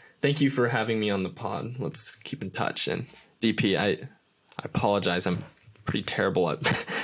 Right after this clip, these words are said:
<laughs> building connections, and I, I'm terrible at it, but I agree. We should stay in touch.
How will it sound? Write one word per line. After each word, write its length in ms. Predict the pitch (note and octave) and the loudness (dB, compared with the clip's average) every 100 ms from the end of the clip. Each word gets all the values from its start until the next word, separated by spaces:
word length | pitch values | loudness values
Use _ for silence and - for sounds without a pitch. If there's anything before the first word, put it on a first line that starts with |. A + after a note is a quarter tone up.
| - | -6
<laughs> 320 | - - - | -4 -6 -2
building 340 | A2+ G#2+ G#2 G2+ - - - - - | 2 4 4 2 -2 -4 -8 -10 -2
connections, 580 | A2 F#2 - - G2 G2 | 0 2 2 0 2 2
and 120 | F2+ | 0
I, 180 | - - - - | -2 -10 -14 -6
I'm 160 | G#2 G#2+ | -4 -4
terrible 400 | - G2 D#2+ C#2 | 0 0 2 0
at 80 | C2 | 0
it, 340 | - C#3 - | -2 -6 -4
but 280 | G2+ F#2 - - - - - - | -2 -2 -6 -20 -20 -20 -20 -2
I 120 | - | 2
agree. 260 | C#3+ A#2 A#2 | 4 2 2
We 120 | A#2+ | 0
should 140 | - - | 0 -2
stay 200 | - A2 | 0 0
in 80 | A2+ | -2
touch. 440 | G#2 - - - | -2 -2 -4 -10